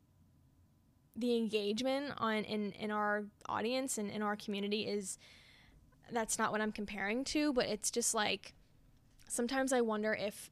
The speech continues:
the things I talk about, if the things I share, if people really care, you know? And then when I see somebody else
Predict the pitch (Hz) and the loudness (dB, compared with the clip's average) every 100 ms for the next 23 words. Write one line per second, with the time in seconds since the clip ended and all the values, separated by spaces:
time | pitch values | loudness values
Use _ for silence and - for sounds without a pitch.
0 | - 220 - 233 254 233 220 202 - 208 | -14 -10 -4 -2 2 0 0 -8 -6 -2
1 | 202 208 - 214 254 254 226 - 208 202 | 0 -2 -6 -2 -2 0 -2 -2 -2 -2
2 | 214 208 247 247 233 220 202 - - 196 | -4 -4 0 2 2 2 0 -4 -6 -4
3 | 165 82 - - - 226 226 214 233 269 | -4 -6 -10 -16 -4 0 4 4 2 0
4 | - - - - _ _ _ - _ 247 | -8 -20 -20 -20 _ _ _ -20 _ 2
5 | 262 269 277 262 254 269 240 240 233 220 | 4 4 4 2 2 2 2 0 2 2
6 | 208 208 - - | 2 2 -2 -4